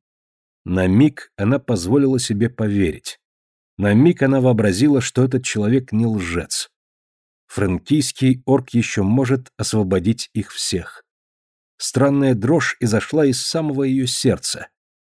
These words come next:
прокатившись по нервам всего тела. Она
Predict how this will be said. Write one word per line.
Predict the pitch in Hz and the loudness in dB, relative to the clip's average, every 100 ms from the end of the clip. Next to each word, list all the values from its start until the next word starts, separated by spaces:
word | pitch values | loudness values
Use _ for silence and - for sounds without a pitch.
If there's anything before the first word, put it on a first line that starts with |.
| _ | _
прокатившись | 120 127 95 160 - 127 | -2 -2 0 0 0 -2
по | - | 0
нервам | 101 131 143 131 123 | 2 2 2 2 0
всего | - 104 101 | -2 -2 -2
тела. | - 95 - - - _ _ _ _ _ _ - | -2 -4 -4 -14 -20 _ _ _ _ _ _ -6
Она | 82 101 107 104 101 | -2 2 2 2 0